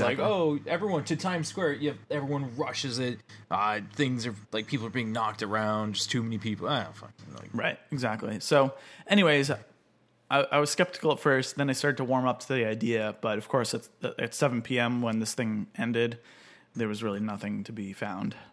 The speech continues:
Speaker 2: Ah, nice.
Speaker 1: Yeah. <laughs>
Speaker 2: Did, uh, did any of you get any good, uh, Pokemon Obscura?
Speaker 1: I mean, I caught probably, like, I don't know, maybe thirty
Speaker 2: Who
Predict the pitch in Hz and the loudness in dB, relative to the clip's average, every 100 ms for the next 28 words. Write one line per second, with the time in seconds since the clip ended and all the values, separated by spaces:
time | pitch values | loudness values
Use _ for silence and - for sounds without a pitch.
0 | _ _ _ _ _ _ - 147 131 - | _ _ _ _ _ _ 0 2 2 0
1 | - - - 85 87 110 151 113 82 - | -8 -20 -16 -10 -4 2 4 2 0 0
2 | - - - _ _ _ _ - 107 95 | 0 -4 -16 _ _ _ _ -6 -4 -4
3 | - - - _ _ - 151 165 - - | -10 -16 -20 _ _ -4 -2 -4 -6 -16
4 | _ _ _ - 87 87 87 90 98 104 | _ _ _ -10 -6 -6 -6 -6 -4 -4
5 | 98 98 101 101 95 98 104 113 113 110 | -4 -4 -2 -4 -4 -4 -2 0 0 0
6 | 110 110 107 - _ _ _ - 123 127 | 0 -2 -6 -18 _ _ _ -2 0 0
7 | 123 120 107 - - - 127 127 147 143 | 0 0 -2 -2 -4 -2 0 0 -2 -4
8 | _ _ _ _ _ _ _ _ _ _ | _ _ _ _ _ _ _ _ _ _
9 | - - _ _ - 135 139 131 131 123 | -20 -20 _ _ 0 2 2 2 2 2
10 | 151 156 - - 123 101 - - 131 117 | 2 0 -8 -6 -4 -4 -8 -8 -8 -8
11 | - - - - - - 120 104 107 113 | -8 -6 -8 -10 -12 -10 -8 -8 -10 -14
12 | - - 110 107 - 117 117 117 123 131 | -18 -12 -10 -10 -8 -4 -2 0 0 -2